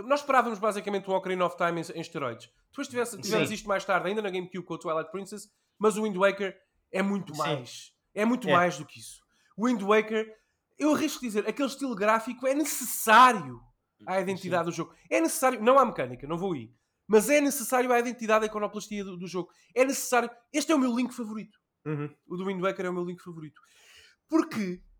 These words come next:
Speaker 1: eu consigo ler na cara dele as reações, eh, o medo, o entusiasmo, e isso só é possível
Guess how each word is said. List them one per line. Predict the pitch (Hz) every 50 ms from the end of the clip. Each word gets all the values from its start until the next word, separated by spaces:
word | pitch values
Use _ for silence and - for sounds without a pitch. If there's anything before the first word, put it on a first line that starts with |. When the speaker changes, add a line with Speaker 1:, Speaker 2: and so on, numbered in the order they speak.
| _
Speaker 1:
eu | - 285 269
consigo | - 294 311 285 - - - 320 294 247 254 240 226 220
ler | 220 226 233 254 262 240 180 131 110 - _ _ _ - -
na | 165 196 196
cara | 202 214 196 185 180
dele | 165 156 175 170 160 165
as | 156 143
reações, | 151 170 180 175 165 - - 160 156 151 147 143 131 - - _ _ _ _ _ -
eh, | 135 139 139 135 135 131 127 127 127
o | 151 175
medo, | 185 196 220 240 233 214 170 151 147 151 139 139 147 151
o | 156
entusiasmo, | 170 175 - 185 160 170 196 202 208 208 208 196 165 165 165 156 143 _ _ _ _ _ _ _ _ _ _ _ _ _ _ _ _ _ _ _ _ _ -
e | - 262 285
isso | 277 285 -
só | - 294 277
é | 269
possível | 254 - - - - - 220 208 196 220 220 226 233